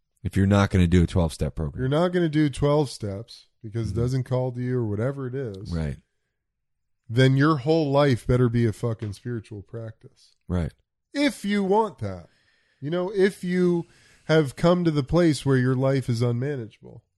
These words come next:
Speaker 1: Mm-hmm. Yeah. Which most people are living in some form of unmanageability, even when you're in the program, but you have a great design for living.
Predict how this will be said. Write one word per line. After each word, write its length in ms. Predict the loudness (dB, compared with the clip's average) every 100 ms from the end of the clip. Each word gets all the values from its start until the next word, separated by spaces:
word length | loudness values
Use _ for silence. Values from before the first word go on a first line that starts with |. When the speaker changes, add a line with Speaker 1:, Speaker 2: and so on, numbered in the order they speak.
| _ -12
Speaker 1:
Mm-hmm. 320 | -10 -8 -10 -12 _ _ _ _ _ _ _ _ _ _ _ _ _ _ _ _ _ _ _ _ _ _ _ -10
Yeah. 260 | -8 -8 -12 _ _ _
Which 240 | -6 -2 4
most 260 | 4 4
people 300 | 2 4 4
are 100 | 4
living 380 | 4 2 2 -2
in 120 | -4
some 500 | -2 0 0 -2 -6 -8
form 280 | -4 -4
of 100 | -4
unmanageability, 800 | -4 -4 -6 -6 -6 -2 -2 -2 -2
even 260 | 0 2
when 140 | 2 2
you're 120 | 2
in 100 | 2
the 80 | 2
program, 500 | 2 2 0 -4 -4
but 140 | -2
you 120 | 0 2
have 140 | 2
a 40 | 2
great 240 | 0 0
design 380 | 0 2 2 2
for 120 | 0
living. 360 | 0 0 -4